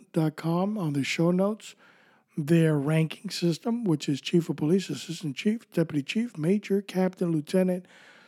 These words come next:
sergeant. Now, um, <clears throat> they have upside down sergeant stripes. Okay,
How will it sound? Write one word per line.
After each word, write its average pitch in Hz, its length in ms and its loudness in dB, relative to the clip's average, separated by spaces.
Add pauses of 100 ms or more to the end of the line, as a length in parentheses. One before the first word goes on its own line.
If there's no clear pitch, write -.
(160)
sergeant. - 840 4 (1700)
Now, 151 260 2
um, 135 440 -4 (240)
<clears throat> - 640 -8 (240)
they 175 80 0
have 180 200 0 (120)
upside 151 640 0 (220)
down 135 420 -2 (260)
sergeant 131 540 -4
stripes. - 500 -14 (1500)
Okay, 202 300 0